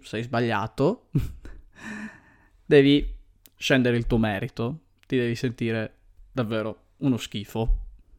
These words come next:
ti devi sentire inutile, <laughs> e quindi va a finire che agisci sempre di meno. Beh, a seguire questo sistema, eh, tanto vale andare a comprare qualche metro di corda e, no, vabbè, scherzi a parte.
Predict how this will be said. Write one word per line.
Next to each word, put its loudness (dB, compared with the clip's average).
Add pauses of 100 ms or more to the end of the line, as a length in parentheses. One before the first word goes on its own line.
ti -4
devi 2
sentire -4
inutile, 2
<laughs> -16
e 2
quindi 6
va 6
a 6
finire 4
che -4
agisci -2
sempre -4
di -4
meno. -6 (1700)
Beh, -4
a -2
seguire 6
questo 2
sistema, 2
eh, -2
tanto 4
vale 4
andare 0
a -4
comprare 2
qualche 0
metro 0
di -2
corda -2
e, -6 (320)
no, -4
vabbè, -2
scherzi 0
a 2
parte. -6